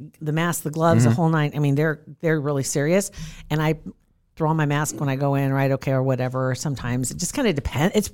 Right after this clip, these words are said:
Speaker 1: it's weird. It's one of those
Speaker 2: Yeah.
Speaker 1: things I just, I'm struggling with it. Um, but I had a <laughs> dream that I went, I can't remember what store it was, a grocery store, but they literally had, like, a station outside the door where it was clear plastic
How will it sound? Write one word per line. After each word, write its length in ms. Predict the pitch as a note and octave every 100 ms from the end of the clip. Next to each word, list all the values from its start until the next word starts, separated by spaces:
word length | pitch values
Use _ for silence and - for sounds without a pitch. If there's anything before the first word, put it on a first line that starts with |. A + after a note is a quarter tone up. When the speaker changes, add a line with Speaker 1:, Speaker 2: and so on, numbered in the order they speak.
| F#3 -
Speaker 1:
it's 200 | G#3+ -
weird. 320 | G#3 D4+ A3+
It's 120 | E3+
one 80 | G#3
of 60 | A#3
those 100 | G3
Speaker 2:
Yeah. 20 |
Speaker 1:
things 180 | G#3 F3
I 100 | D3
just, 360 | C#3+ G3+ - -
I'm 100 | D3
struggling 480 | C#3 - E3+ A#3 D#3
with 160 | B2 A#2
it. 180 | G#2+ - - - - E3
Um, 300 | D#3+ D3+ D3
but 320 | E3+ D#3+ - _ _ _ _ _ _ _ D#3+
I 40 |
had 160 | F#3 E3+
a 60 |
<laughs> 160 | D#3 -
dream 260 | C4 C4
that 260 | A#3 F4 G3+
I 100 | B3 A3+
went, 360 | A3+ C#4+ - -
I 60 |
can't 180 | - B3
remember 200 | C4 A3+
what 120 | G3+ F#3+
store 220 | - G3
it 40 |
was, 140 | D#3 D#3
a 60 | D3
grocery 320 | E3 G3 F3+
store, 320 | - C3 C3 - - -
but 180 | F#3+ E3+
they 120 | F#3 F#3
literally 380 | F#3+ A3 F#3 F3+
had, 180 | F3 E3
like, 140 | D3+
a 40 | D#3
station 460 | - E3 F3 E3
outside 320 | C#3+ C#3+ E3 D#3
the 80 |
door 460 | C#3 C3+ C#3 G#3 - _ _ _ -
where 100 | F#3
it 20 | D#3+
was 120 | -
clear 260 | - F#3
plastic 680 | F3+ D#3 C3+ D3 - A3 A3+